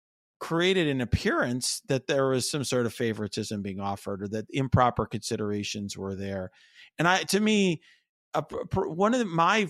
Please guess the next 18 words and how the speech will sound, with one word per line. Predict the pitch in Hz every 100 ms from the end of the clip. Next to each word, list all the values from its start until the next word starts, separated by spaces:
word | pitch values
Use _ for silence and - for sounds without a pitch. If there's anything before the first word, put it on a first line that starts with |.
| -
personal | 202 220 - 139 117
views | 113 92 95 135 - - _ _ _
is | 170 160
that | 165
prosecutors | 190 233 262 - 214 202 170 151
have | 143 135 131 - _ _ _ _ 170 170 - - 175 220
extraordinarily | 262 285 214 190 180 180 170 170 170 170 175 _ _ 135
broad | 135 135 135 139 135
discretion | 131 - - 120 113 - 92 92 - _ _ _ _ _ 151
that | 175 175 165 160
when | 190 190 214
exercised | - 320 262 220 190 175 151
appropriately | 123 - 156 151 131 123 117 123 117 113 _ _ _
can | - 185 185 196 202
achieve | 170 - 175 160 147 -
ju-, | 139 135 - 131
just | 143 127 123 -
results, | 123 104 113 104 95 -